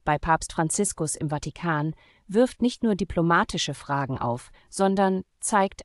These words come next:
auch die Spannungen, die zwischen beiden Staatsoberhäuptern in der Vergangenheit bestanden haben. Ralf Rotte, Politikwissenschaftler und Experte für internationale Beziehungen an der R W T H Aachen,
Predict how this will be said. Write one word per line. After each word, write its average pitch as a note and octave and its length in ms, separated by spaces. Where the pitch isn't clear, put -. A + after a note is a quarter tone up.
auch G3+ 300
die G#3+ 120
Spannungen, D3+ 760
die C3+ 200
zwischen E3 460
beiden D3+ 380
Staatsoberhäuptern C#3 1120
in D#3 140
der D3+ 100
Vergangenheit C#3 640
bestanden C#3+ 580
haben. A#2+ 300
Ralf E3+ 320
Rotte, C3 320
Politikwissenschaftler F#3+ 1160
und B2 80
Experte - 560
für - 160
internationale D#3 1000
Beziehungen E3 600
an D3+ 140
der C#3+ 160
R C#3 160
W C#3 120
T C#3 180
H C3+ 160
Aachen, D3+ 460